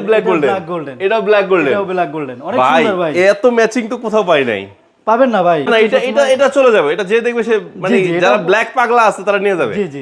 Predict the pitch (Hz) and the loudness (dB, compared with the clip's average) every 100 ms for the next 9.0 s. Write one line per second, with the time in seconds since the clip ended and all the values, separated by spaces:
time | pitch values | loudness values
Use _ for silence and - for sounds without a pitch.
0 | 123 180 196 240 208 233 226 226 220 226 | -10 -6 -4 -2 0 2 2 2 -2 -2
1 | 233 214 202 202 180 151 175 208 202 220 | -2 -2 0 0 0 0 2 2 4 2
2 | 233 262 262 240 208 170 131 107 151 131 | 2 -2 0 2 4 4 2 -2 -6 -12
3 | - _ _ 262 302 285 277 - 247 226 | -14 _ _ -6 -2 -2 -4 -2 0 2
4 | 226 233 - 147 160 151 127 - 156 156 | 0 0 0 2 2 0 -2 -4 -2 -4
5 | 156 208 190 180 139 143 143 135 127 143 | 0 0 0 0 0 -2 -6 -4 -4 -2
6 | 127 117 110 - 175 151 113 - - - | -2 -2 -6 -2 0 0 -4 -14 -20 -10
7 | - 202 202 226 202 214 196 208 170 131 | 0 0 2 2 2 0 2 2 2 -4
8 | - 151 139 196 202 202 185 170 147 131 | -10 -6 -4 -2 -6 -4 -4 -4 -6 -8